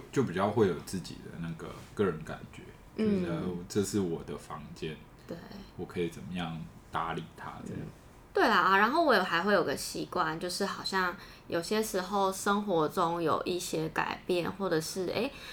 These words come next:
Speaker 2: 好像觉得今天心情有一些小小变化的时候，我就会买一束花给我自己，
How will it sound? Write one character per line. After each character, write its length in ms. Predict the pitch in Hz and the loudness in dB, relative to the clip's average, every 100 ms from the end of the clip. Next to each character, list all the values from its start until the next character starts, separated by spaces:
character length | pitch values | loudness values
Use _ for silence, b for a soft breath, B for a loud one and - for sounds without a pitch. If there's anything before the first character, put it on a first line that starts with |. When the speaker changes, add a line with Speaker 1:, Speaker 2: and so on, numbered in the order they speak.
| B | B
Speaker 2:
好 180 | - 175 | 4 4
像 200 | 254 247 | 6 4
觉 100 | 202 | 6
得 140 | 170 175 | 4 4
今 180 | 180 | 0
天 180 | 185 185 | 0 0
心 240 | 180 180 175 | 0 -2 -2
情 240 | - 101 | -4 -2
有 160 | 98 80 | 0 0
一 60 | |
些 180 | 175 180 | -2 -4
小 160 | - - | -6 -8
小 160 | - - | -8 -2
变 180 | 185 - | -2 -2
化 280 | 202 123 - | 4 6 4
的 100 | - | -6
时 280 | - - - | -8 -8 -8
候， 400 | 208 196 - - B B B | -4 -4 -4 -6 B B B
我 140 | 170 | 0
就 160 | 175 208 | 2 4
会 220 | 214 202 | 6 4
买 320 | - - - | 4 2 2
一 100 | - | 2
束 240 | - - 151 | -2 0 0
花 240 | 131 117 | 6 6
给 160 | - 64 | 4 -2
我 160 | 50 50 | -2 -4
自 100 | - - | -10 -12
己， 160 | - | -12